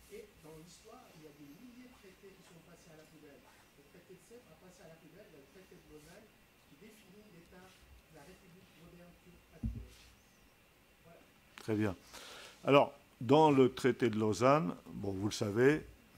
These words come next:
Speaker 2: euh, il n'y a aucune considération par rapport à la problématique des frontières orientales. On est d'accord ? Aucune considération. Pourquoi ? Parce que, quand bien même on parle comme, d'abord,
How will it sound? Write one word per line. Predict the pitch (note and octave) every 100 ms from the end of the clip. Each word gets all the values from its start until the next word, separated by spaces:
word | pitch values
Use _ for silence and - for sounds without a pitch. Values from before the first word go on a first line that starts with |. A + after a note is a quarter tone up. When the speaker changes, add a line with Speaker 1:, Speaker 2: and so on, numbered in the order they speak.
| G2
Speaker 2:
euh, | G#2
il |
n'y | G#2
a | G#2 F#2+ F#2+
aucune | - A2 D3 C3
considération | B2 - A2 G2+ G#2 - B2 C3+ -
par | - E2+
rapport | F2+ A2 A2+ A#2+ - - - - -
à | -
la | G#2 G2+
problématique | - G#2 G#2 G#2 - B2+ B2
des | G#2+ G2+
frontières | - G#2 - A2+ A2+ A#2+ B2 - - -
orientales. | C3 C#3 C#3 G#2 D#2+ - - _ _ _ _ - G2+
On |
est | G2+
d'accord ? | A#2 - F#2 - _ _ - - - - - _
Aucune | - - G3+
considération. | G3+ G#2+ A2+ G2 E2 F2+ - - - - - - - - - - -
Pourquoi ? | D3 C3 C3 G#2+ - - _ - - - - -
Parce | B2+ -
que, | D3 C#3+ - - - -
quand | E3
bien | F3 F3
même | F3+ E3 B2+ - -
on | G#2+
parle | A#2+ A2
comme, | - A2+ -
d'abord, | C#3+ D3+